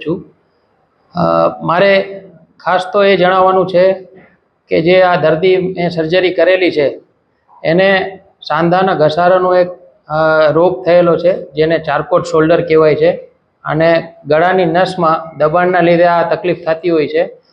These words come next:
એમાં સામાન્ય રીતે એક સાંધો છે એમાં પેરાલિસિસ જેવું થઈ જતું હોય છે, ખભો ઊંચો ન થવો, હાથ કાર્યરત ના રહેવો, એમાં રોજિંદી કામમાં જેમ કે કપડાં પહેરવા, માથું ઓળવું, કપડાં સુકવવા કે બીજા કોઈ પણ કામ, રસોઈ બનાવવી,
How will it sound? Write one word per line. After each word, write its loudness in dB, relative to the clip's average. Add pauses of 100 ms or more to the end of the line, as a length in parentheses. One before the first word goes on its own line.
(300)
એમાં 2
સામાન્ય -2
રીતે 0
એક -4 (120)
સાંધો 0
છે 4
એમાં 0
પેરાલિસિસ 0
જેવું 0
થઈ 0
જતું 0
હોય 0
છે, -2 (380)
ખભો 0
ઊંચો 0
ન 2
થવો, 0 (380)
હાથ -2 (180)
કાર્યરત 2
ના -2
રહેવો, 2
એમાં -2
રોજિંદી 0 (260)
કામમાં 0
જેમ 0
કે -2
કપડાં -2
પહેરવા, 2
માથું -2
ઓળવું, 2
કપડાં -2
સુકવવા 0 (400)
કે -10
બીજા 2
કોઈ 2
પણ -2
કામ, -2
રસોઈ 0
બનાવવી, 0